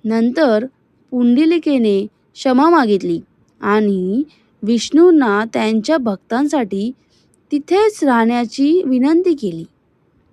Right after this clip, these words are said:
भगवान विष्णूने हे वरदान दिले.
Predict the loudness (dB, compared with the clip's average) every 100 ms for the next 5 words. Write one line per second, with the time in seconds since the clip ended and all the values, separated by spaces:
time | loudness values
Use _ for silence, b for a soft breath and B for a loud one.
0 | _ _ _ _ _ _ _ _ _ _
1 | -4 -4 0 2 2 2 0 0 2 4
2 | 2 -2 -6 -12 _ _ -4 0 0 -2
3 | -2 0 -2 -6